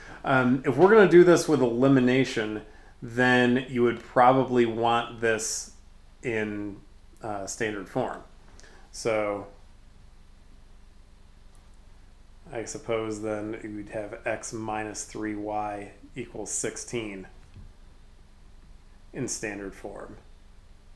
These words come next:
Since with standard form, you wanna have the X and Y terms on the same side and then the constant on the other. So it looks like that's what you would do. And if you're looking at this and you're going,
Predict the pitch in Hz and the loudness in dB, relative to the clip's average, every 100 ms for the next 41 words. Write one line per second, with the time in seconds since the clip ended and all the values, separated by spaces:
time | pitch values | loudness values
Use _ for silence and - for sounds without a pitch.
0 | - - - - - - 120 117 107 - | -20 -20 -20 -20 -16 -8 -8 -6 -6 -2
1 | 131 123 120 - 123 117 113 117 131 117 | 2 2 0 0 2 2 2 -4 -4 -2
2 | 113 113 110 113 117 117 - - 117 107 | 0 -2 -4 -8 -4 -4 -4 -8 -4 0
3 | 110 113 - 117 110 107 110 107 104 117 | 0 0 -2 -4 -4 -6 -8 -8 -10 -10
4 | 117 110 - 113 110 113 117 120 110 110 | -10 -8 -4 -2 -2 -2 -6 -8 -8 -8
5 | 110 107 110 - 110 - 117 113 - 117 | -8 -8 -12 -12 -14 -10 -10 -10 -10 -12
6 | 110 113 123 151 170 - - - - 123 | -10 -2 2 2 0 -8 -20 -20 -6 0
7 | 113 110 113 117 120 120 123 123 123 135 | 2 0 -2 -2 0 2 2 2 0 -2
8 | 131 120 120 139 147 147 - - - - | -2 -2 4 6 6 4 -4 -18 -10 2
9 | 180 175 175 220 233 240 233 220 208 185 | 6 6 6 6 6 4 4 4 4 4
10 | 190 185 170 165 151 | 4 4 6 8 8